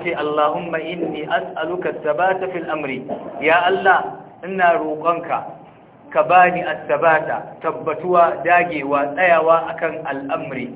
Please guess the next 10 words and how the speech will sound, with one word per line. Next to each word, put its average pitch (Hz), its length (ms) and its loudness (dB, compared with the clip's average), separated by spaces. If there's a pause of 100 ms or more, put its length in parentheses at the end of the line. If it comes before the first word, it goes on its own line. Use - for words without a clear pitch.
(120)
al'amari. 139 560 -4 (840)
Wannan 196 380 2
kalma 196 560 0 (680)
da 139 80 0
manzo 147 240 -2
Allah 180 240 6
ya 170 40 4
gaya 175 180 2
wa 151 100 0
Shaddad 156 420 4